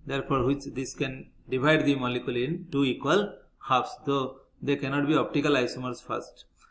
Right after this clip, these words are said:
Then this third one, here we have one bromine, but here we are having two bromine atoms. Similarly, here we are having one methyl group, but here it is having two methyl groups. So they are not isomers.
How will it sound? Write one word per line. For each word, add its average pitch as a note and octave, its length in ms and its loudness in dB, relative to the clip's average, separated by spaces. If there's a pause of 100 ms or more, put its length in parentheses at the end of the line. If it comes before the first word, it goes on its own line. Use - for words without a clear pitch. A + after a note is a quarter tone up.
(180)
Then E3 220 6
this F3+ 220 6
third E3+ 240 8
one, D#3 400 4 (160)
here D#3+ 480 8 (280)
we D3 200 6
have D#3 340 4 (140)
one D#3+ 460 6
bromine, B2+ 480 4 (280)
but C#3+ 200 -2
here D3 300 4
we C#3+ 120 6
are C3+ 120 2
having B2 540 2 (240)
two A3 140 2
bromine D#3+ 340 8
atoms. A2 520 -2 (200)
Similarly, E3 440 6
here E3 220 6
we D#3 200 6
are D#3 100 2
having D#3 320 4
one F3 380 6 (340)
methyl D#3+ 340 6
group, C#3+ 240 8
but C#3 160 2
here D3 240 2
it C#3+ 80 0
is C#3 140 2
having C3+ 400 -2 (280)
two E3+ 160 8
methyl C#3+ 380 4
groups. A2+ 360 0 (220)
So E3+ 220 4
they C#3+ 180 4
are C3+ 260 0 (200)
not C3+ 320 -4 (120)
isomers. B2+ 800 -2